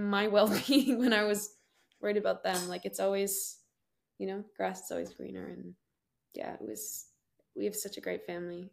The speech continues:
and I was so well taken care of, and yeah, all the girls came and visited me. I loved everyone so much. <laughs> I'm just gonna start crying <laughs> again. But yeah, so well taken care of.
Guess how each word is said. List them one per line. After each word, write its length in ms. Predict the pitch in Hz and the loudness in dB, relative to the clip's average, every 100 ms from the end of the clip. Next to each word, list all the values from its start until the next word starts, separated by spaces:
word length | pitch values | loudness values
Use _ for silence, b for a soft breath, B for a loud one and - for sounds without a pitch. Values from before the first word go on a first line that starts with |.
| _ | _
and 100 | 190 | -14
I 80 | 175 | -12
was 140 | 175 - | -8 -8
so 400 | - 185 202 - _ _ _ _ _ - | -6 -8 -10 -14 _ _ _ _ _ -10
well 120 | 175 | -10
taken 300 | - 185 185 | -8 -10 -12
care 340 | 185 175 175 175 | -10 -8 -6 -8
of, 60 | 180 | -12
and 260 | - 180 - _ _ _ _ _ _ _ _ - | -14 -14 -18 _ _ _ _ _ _ _ _ -16
yeah, 120 | - 196 - | -14 -14 -14
all 100 | 196 | -12
the 60 | 185 | -12
girls 220 | 185 185 | -14 -16
came 160 | - 190 | -12 -10
and 80 | 185 | -8
visited 320 | 175 175 175 | -8 -10 -12
me. 100 | 175 - | -14 -8
I 60 | 190 | -4
loved 200 | 185 180 | -4 -6
everyone 340 | 170 165 160 160 | -8 -8 -8 -10
so 160 | 175 | -10
much. 400 | 165 160 - - _ | -10 -12 -16 -18 _
<laughs> 40 | |
I'm 300 | 220 226 233 - | -8 -8 -8 -6
just 220 | 254 - | -6 0
gonna 160 | 254 202 | 2 2
start 320 | - 165 - | 2 0 0
crying 460 | 196 214 220 233 | 0 2 2 2
<laughs> 60 | 269 | 0
again. 520 | - - - 269 254 - _ _ _ _ B B B B B B _ 208 | 0 4 4 4 -10 -14 _ _ _ _ B B B B B B _ -10
But 120 | 196 | -8
yeah, 120 | 185 - _ _ 208 | -8 -12 _ _ -6
so 80 | 208 | -2
well 220 | 196 190 | -2 -2
taken 240 | 196 190 | -8 -10
care 200 | 185 170 | -10 -6
of. 120 | 165 | -6